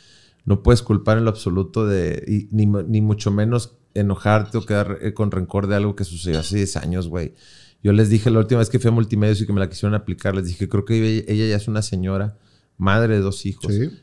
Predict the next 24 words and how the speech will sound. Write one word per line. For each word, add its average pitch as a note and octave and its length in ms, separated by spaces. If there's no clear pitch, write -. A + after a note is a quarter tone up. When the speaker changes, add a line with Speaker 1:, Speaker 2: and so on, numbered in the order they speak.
Speaker 1:
que G2+ 260
merece G2 340
todo G#2+ 200
mi A2 120
respeto F2+ 500
y A2 100
que G2 140
no F#2+ 100
esté - 160
hablando F#2+ 420
así". G2+ 300
En A2 120
la G#2+ 100
forma A2 240
en E3 60
la C3+ 80
que G2 120
ellos F#2+ 100
me G2 100
lo E2 60
estaban, E2 480
este, - 680
eh, F2 80
manejando. E2+ 640